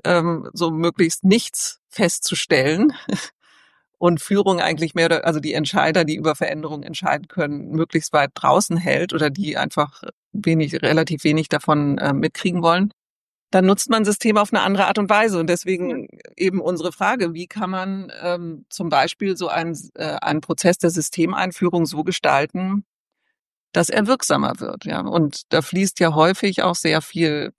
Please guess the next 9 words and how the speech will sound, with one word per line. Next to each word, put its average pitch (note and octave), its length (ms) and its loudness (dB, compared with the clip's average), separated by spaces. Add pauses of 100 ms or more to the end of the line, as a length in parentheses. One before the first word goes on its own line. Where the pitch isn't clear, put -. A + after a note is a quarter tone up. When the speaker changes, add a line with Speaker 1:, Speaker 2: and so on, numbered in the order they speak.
Speaker 1:
Zei-, D#3 240 0 (100)
Arbeitszeit E3+ 680 0
und C3+ 80 -4
Energie D3+ 420 -2
rein D3+ 380 0
in, E3 260 -4 (120)
in D#3+ 140 -2
diese D#3 220 -2
Prozesse. D#3 560 -2